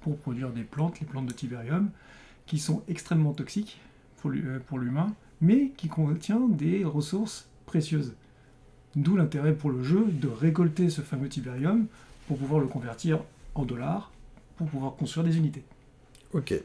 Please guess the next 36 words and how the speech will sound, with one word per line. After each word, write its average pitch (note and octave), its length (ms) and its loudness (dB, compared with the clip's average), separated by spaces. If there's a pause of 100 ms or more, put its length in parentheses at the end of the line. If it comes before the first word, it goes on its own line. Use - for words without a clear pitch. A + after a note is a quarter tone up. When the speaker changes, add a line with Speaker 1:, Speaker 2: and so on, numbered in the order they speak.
(300)
Speaker 2:
Donc G2 200 -2
là, B2 200 4
euh, A2 180 6
principe B2+ 400 0
de C3+ 100 8
base C#3+ 220 6
d'un A#2+ 160 2
jeu A#2 80 2
de A#2+ 60 4
stratégie, A#2+ 500 0
on B2 100 0
collecte B2+ 480 2
une, G#2 160 0
euh, G2 300 -4 (340)
une C#3+ 140 6
ressource. B2 560 2 (500)
Là, A2+ 120 2
dans A2 120 2
le G#2 80 2
cadre A#2 240 0
de, G#2 600 6 (100)
de, G2 400 4
de A2+ 80 2
Command A2+ 300 0
conquer, A#2+ 300 2
on A2+ 240 2
transforme C3 680 2
cette, - 300 -6
euh, G2 160 0
ressource G#2 360 -2
pour G2+ 220 -2
en G2+ 100 2
obtenir G2+ 440 0
des, F2+ 300 -4
des F2+ 120 -4
dollars, G2+ 480 0